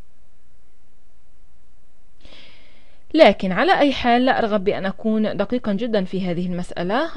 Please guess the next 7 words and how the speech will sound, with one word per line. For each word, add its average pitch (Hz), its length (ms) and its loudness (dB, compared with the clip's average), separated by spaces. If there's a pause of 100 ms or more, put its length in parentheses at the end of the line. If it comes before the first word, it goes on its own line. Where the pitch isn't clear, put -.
(100)
أعتقد 254 340 -2
أنكم 240 380 0
استوعبتم 208 580 -2
الفكرة. 175 440 -8
دعونا 302 460 0
نحل 262 400 0
المزيد 185 680 -2